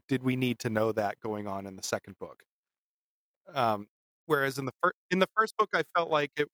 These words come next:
I felt like all the details were kinda necessary in the first book because you were establishing the world and you were establishing, um,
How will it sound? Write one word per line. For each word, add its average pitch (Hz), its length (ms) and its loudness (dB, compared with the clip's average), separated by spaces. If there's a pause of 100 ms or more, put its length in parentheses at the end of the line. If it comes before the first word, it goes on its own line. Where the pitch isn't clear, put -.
I 139 80 -2
felt 147 200 -4
like 135 140 0
all 139 120 2
the 123 100 -4
details 120 480 -2
were 113 80 -2
kinda 117 260 -4
necessary 113 640 -2
in 135 80 -6
the 131 60 -6
first - 300 -2
book 147 140 -2
because 120 280 -8
you 117 80 -6
were 104 100 -2
establishing 107 1000 -6 (540)
the 117 60 0
world 110 500 2
and 117 120 0
you 107 80 0
were 104 120 2
establishing, 101 960 -6
um, 90 320 -16